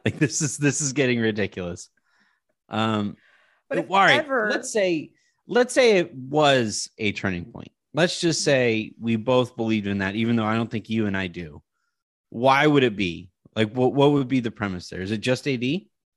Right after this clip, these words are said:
Speaker 2: I think that's a big reason. He is the second best player on this team. He proved
Speaker 1: Mm-hmm.
Speaker 2: fifteen months ago that he could be the best player on a title team, even if the circumstances were different during the N B A bubble.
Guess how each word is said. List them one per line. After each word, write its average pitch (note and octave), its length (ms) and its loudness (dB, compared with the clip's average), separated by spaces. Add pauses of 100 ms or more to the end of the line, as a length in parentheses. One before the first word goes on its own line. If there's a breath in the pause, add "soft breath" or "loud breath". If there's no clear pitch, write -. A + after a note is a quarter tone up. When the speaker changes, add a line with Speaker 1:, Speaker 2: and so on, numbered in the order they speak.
(640)
Speaker 2:
I A3+ 60 -2
think C4 120 -4
that's A3 120 -6
a F#3+ 40 -12
big G3 140 -4
reason. G#3+ 460 -10
He G3 140 -4
is F3 120 -4
the F3 60 -8
second F3+ 320 -2
best E3 260 -4
player E3+ 220 -2
on D#3+ 140 -4
this D#3 180 -12
team. F3+ 280 -6
He F#3 120 -6
proved E3+ 480 -4
Speaker 1:
Mm-hmm. - 240 -8 (640)
Speaker 2:
fifteen F3+ 640 0
months F3+ 280 2
ago G#3+ 280 4
that F3+ 120 -2
he F#3+ 120 -2
could E3 180 -6
be E3+ 460 -4 (160)
the E3+ 120 -4
best E3 460 0
player B3+ 460 0
on B3 140 0
a B3+ 60 -6
title C4 320 -2
team, B3+ 420 -6
even F3+ 220 -6
if F3+ 140 -8
the F3+ 60 -12
circumstances E3+ 720 -6
were E3+ 100 -4
different F#3 400 -4
during E3+ 240 -4
the E3 80 -6
N D#3+ 120 -6
B D#3+ 120 -4
A D#3 60 -2
bubble. E3 400 -4